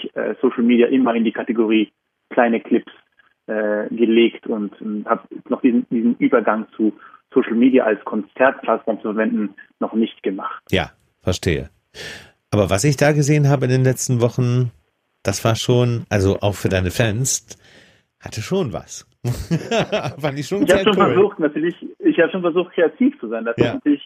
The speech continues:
Speaker 1: keine Frage. Man, man kann ja in diesem Kl-, Medium kleine Clips dennoch versuchen, ähm, kreativ zu sein und dennoch
Speaker 2: Absolut.
Speaker 1: versuchen, was,
Speaker 2: Ja.
Speaker 1: was Gutes zu machen. Das ist eine eigene Rubrik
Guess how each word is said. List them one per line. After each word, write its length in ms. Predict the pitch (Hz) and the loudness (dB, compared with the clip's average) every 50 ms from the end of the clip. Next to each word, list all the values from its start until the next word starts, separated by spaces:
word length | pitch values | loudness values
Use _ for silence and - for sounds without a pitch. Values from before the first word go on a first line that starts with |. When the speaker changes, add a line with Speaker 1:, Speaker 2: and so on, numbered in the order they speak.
| _ | _
Speaker 1:
keine 180 | - 139 139 139 | -2 -2 -2 -2
Frage. 420 | - - 143 135 123 110 113 107 - _ _ _ _ _ | -2 0 0 2 2 2 -2 -4 -4 _ _ _ _ _
Man, 140 | - 127 123 139 143 143 | -8 -6 -2 -2 2 2
man 140 | 143 143 | 2 2
kann 160 | 143 156 175 175 | 2 0 0 0
ja 80 | 165 | 2
in 80 | 156 151 | 2 2
diesem 240 | 151 - 135 120 - | 2 2 0 -6 -6
Kl-, 200 | - - 143 - - - - | -6 -8 -8 -8 -8 -12 -6
Medium 580 | 147 131 131 139 156 156 139 143 135 123 120 - | -4 0 2 4 2 4 4 2 2 0 -2 -6
kleine 460 | - - - 127 127 135 143 139 131 | -8 -8 -2 0 0 2 2 0 -2
Clips 380 | - - _ 311 - - - _ _ _ _ _ _ _ _ | -4 -4 _ -2 -2 -2 -2 _ _ _ _ _ _ _ _
dennoch 380 | - 135 147 160 165 160 - - | 2 2 4 2 0 0 -2 -4
versuchen, 560 | 143 131 113 120 131 127 - 156 147 139 131 - | -2 -2 0 0 -2 -2 -2 -2 -2 -2 -2 -2
ähm, 420 | 127 117 117 113 110 110 107 107 - _ _ _ _ | -2 -2 -2 -2 -2 -4 -6 -8 -12 _ _ _ _
kreativ 440 | _ - - 117 - - 135 123 - _ | _ -2 -2 -2 2 2 0 0 2 _
zu 100 | 147 127 | -2 2
sein 220 | 131 143 147 147 | 2 2 2 2
und 60 | 131 | 2
dennoch 140 | 123 117 117 | 2 2 2
Speaker 2:
Absolut. 220 | - - 113 107 | 2 0 0 0
Speaker 1:
versuchen, 260 | 123 123 123 - 117 110 | 0 0 -2 -4 -6 -6
was, 140 | 110 104 - _ _ _ _ | -6 -6 -8 _ _ _ _
Speaker 2:
Ja. 160 | 113 104 95 | -4 -4 -2
Speaker 1:
was 140 | 117 117 - - | -2 -4 -2 2
Gutes 300 | 156 160 156 170 165 - | 0 2 2 0 -4 -4
zu 80 | - 160 | -4 0
machen. 260 | 160 165 165 175 165 143 | 0 0 0 0 -6 -6
Das 40 | 143 147 | -2 0
ist 60 | 151 | 2
eine 200 | 147 151 - - | 2 2 2 2
eigene 460 | - 160 165 147 151 147 143 139 139 | 2 2 2 2 2 2 2 2 0
Rubrik 520 | - - 131 127 - - 151 143 - - | 0 0 0 0 0 -2 -4 -4 -4 -14